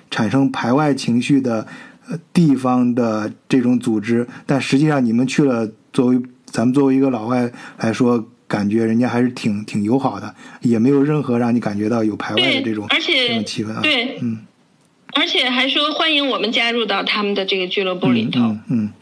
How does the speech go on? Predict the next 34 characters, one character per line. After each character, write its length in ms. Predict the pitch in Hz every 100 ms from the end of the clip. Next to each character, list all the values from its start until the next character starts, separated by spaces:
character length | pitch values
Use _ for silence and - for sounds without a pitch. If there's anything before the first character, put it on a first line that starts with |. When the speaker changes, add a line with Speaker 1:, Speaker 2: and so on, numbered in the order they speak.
| -
Speaker 1:
嗯。 60 | - -
但 140 | 165
是 40 | 160
我， 200 | 143 139
我， 200 | 139 143
我 180 | 131 156
比 120 | 170
较 120 | 143
感 200 | 156 123
兴 200 | - 143
趣 100 | 131 127
的 80 |
就 120 | 135 143
是 120 | -
Speaker 2:
这 100 | 330
就 160 | 330
是 240 | 330 277 247
Speaker 1:
怎 120 | 147
么 120 | 123
加 320 | - - 156 -
入， 180 | 160 131
我， 160 | 127 131 196
我 120 | 143
最 120 | 143 196
近 140 | 208
也 100 | 139
在 120 | 135
琢 140 | 180 143
磨 100 | 160
这 100 | 156
事 140 | 156
儿。 100 | 143
哎， 120 | 151
长-， 280 | 170 - 175